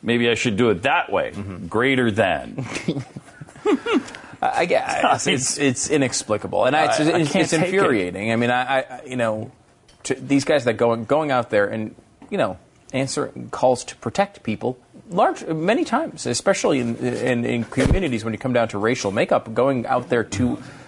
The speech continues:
Speaker 2: uh, protect black people.
Speaker 1: Right.
Speaker 2: They're answering calls to protect black people and getting shot for it.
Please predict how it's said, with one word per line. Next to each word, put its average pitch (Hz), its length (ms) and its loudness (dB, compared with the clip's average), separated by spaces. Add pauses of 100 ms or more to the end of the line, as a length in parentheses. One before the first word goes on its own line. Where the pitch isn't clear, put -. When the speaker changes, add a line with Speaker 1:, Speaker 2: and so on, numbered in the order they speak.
(120)
Speaker 2:
uh, 131 80 2
protect 185 340 -2
black 220 200 0
people. - 260 -2 (380)
Speaker 1:
Right. - 180 -6 (380)
Speaker 2:
They're 160 260 4
answering 220 320 2
calls 196 300 4
to 185 100 -2
protect 196 400 0
black 165 280 2
people 113 340 2
and 127 100 2
getting 117 160 2
shot 110 280 0
for 107 220 -6
it. - 80 -14